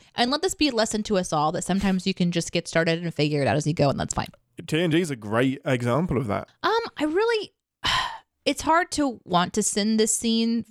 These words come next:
Speaker 1: for a couple of reasons, but I'm going to feel safe. I'm in a safe space, <laughs> right?
Speaker 2: You are. You're in a
Speaker 1: Right?
Speaker 2: safe space. You can do this.
Speaker 1: Okay. Thanks,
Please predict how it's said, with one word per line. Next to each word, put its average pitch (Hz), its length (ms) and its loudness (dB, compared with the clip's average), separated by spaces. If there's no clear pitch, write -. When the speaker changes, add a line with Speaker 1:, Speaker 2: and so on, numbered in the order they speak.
Speaker 1:
for 190 140 4
a 175 60 -2
couple 185 400 0
of 208 120 -2
reasons, 233 540 0
but - 280 2
I'm 202 320 0
going 202 200 4
to 190 40 0
feel 170 200 0
safe. - 460 0
I'm 269 140 2
in 330 80 0
a 285 40 0
safe 185 260 0
space, - 480 0
<laughs> 240 140 2
right? 226 320 0
Speaker 2:
You 277 200 0
are. 185 200 2
You're 165 120 2
in - 80 4
a - 20 4
Speaker 1:
Right? - 80 2
Speaker 2:
safe 127 180 2
space. 185 300 2
You 269 80 0
can 190 100 -2
do 139 120 2
this. - 160 -2
Speaker 1:
Okay. - 100 -16
Thanks, 175 280 2